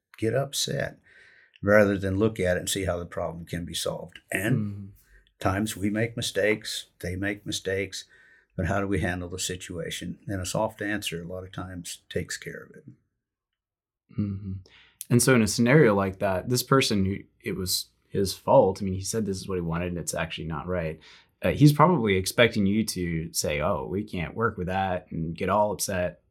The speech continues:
Speaker 2: and things. So you're, you're talking about, I mean, you're losing a lot of,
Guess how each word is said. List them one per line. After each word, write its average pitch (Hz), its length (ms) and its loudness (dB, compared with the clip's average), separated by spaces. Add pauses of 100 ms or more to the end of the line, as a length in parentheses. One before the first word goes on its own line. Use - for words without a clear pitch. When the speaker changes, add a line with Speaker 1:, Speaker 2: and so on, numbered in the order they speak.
(160)
Speaker 2:
and 87 120 -2
things. 80 380 -4 (340)
So - 140 4
you're, 160 260 8 (160)
you're 139 180 4
talking 202 360 4
about, 98 400 0 (240)
I 104 40 -2
mean, 92 100 0
you're 127 160 2
losing 110 300 2
a 90 60 0
lot 95 200 0
of, 82 220 -2